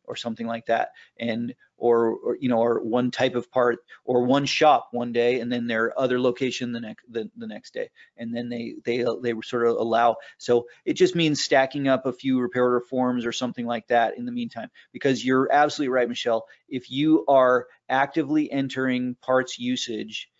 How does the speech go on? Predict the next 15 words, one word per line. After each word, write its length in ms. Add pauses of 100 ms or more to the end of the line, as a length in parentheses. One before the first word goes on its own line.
(220)
in 180
WinCams 640 (200)
at 120
the 80
same 260
time 240
as 140
you're 100
counting, 560 (300)
you're 160
gonna 160
get 240
really 180
messed 300
up, 240